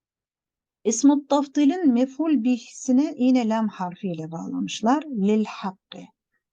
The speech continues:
Kim hakikati daha iyi bilirse.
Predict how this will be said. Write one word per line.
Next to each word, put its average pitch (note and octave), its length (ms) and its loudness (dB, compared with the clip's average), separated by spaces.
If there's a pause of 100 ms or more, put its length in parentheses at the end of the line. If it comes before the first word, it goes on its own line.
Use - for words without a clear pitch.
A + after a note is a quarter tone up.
Kim F4 240 0
hakikati A#3 1080 0 (200)
daha A3+ 680 0
iyi G3+ 400 0
bilirse. E3+ 540 -6